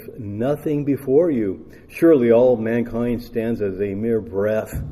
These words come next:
Surely a man goes about as a shadow. Surely for nothing they are in turmoil.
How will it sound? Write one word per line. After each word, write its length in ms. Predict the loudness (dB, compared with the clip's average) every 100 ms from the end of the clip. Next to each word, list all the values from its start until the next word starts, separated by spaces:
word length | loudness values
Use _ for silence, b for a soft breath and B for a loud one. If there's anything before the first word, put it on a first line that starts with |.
| B B B B B B
Surely 600 | -8 4 8 10 8 4
a 220 | 2 0
man 360 | -2 -4 -4 -4
goes 260 | -4 -4
about 460 | -6 -4 -2 -2 -4
as 160 | -10 -10
a 100 | -10
shadow. 800 | -12 -14 -6 -2 -2 -2 -6 -10 B B B
Surely 340 | -6 4 4 4
for 160 | -2
nothing 480 | -4 -2 -2 -2 -2
they 140 | -2 -2
are 180 | -2
in 60 | -6
turmoil. 720 | -8 -2 0 2 2 2 0